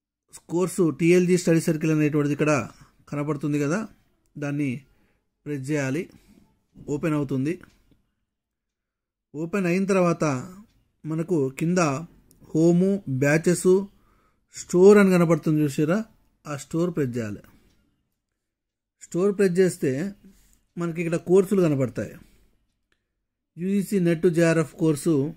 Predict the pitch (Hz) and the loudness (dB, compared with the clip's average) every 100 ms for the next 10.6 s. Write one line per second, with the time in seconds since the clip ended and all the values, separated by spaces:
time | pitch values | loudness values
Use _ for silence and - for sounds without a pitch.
0 | _ _ _ _ _ _ _ _ - 156 | _ _ _ _ _ _ _ _ -14 -6
1 | 160 135 139 - _ - 160 165 175 185 | -4 -4 -6 -10 _ -10 -2 0 0 0
2 | 175 170 170 156 151 147 160 143 151 147 | 0 -2 -2 -2 0 0 -2 -2 -2 0
3 | 143 131 - - - - _ _ - 165 | 0 -2 -6 -12 -18 -20 _ _ -4 0
4 | 180 180 180 175 160 156 151 151 147 143 | 2 2 2 0 0 0 0 -2 -2 -2
5 | 139 139 135 127 135 196 - _ _ _ | -2 0 0 -2 -4 -6 -12 _ _ _
6 | _ _ _ _ _ _ - 160 185 185 | _ _ _ _ _ _ -10 -6 -2 -2
7 | 180 143 165 175 170 175 165 160 151 139 | -2 0 2 4 4 4 2 0 0 0
8 | 156 131 - _ _ _ _ _ _ _ | -2 -2 -6 _ _ _ _ _ _ _
9 | _ _ _ 156 160 165 160 156 160 147 | _ _ _ -8 -6 -4 -4 -4 -4 -4
10 | 143 147 - 147 143 | -4 -4 -2 -2 0